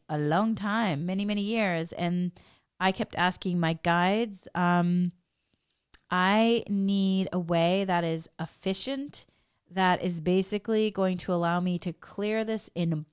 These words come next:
bulk and allow me to shift in a way that is more beneficial for what I want." And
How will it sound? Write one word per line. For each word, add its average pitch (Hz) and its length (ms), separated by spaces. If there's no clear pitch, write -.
bulk 240 400
and 190 360
allow 175 440
me 226 300
to 185 540
shift - 580
in 190 100
a 180 80
way 185 440
that 175 300
is 170 160
more 170 280
beneficial 170 640
for 160 480
what 175 220
I 165 180
want." 170 600
And 175 720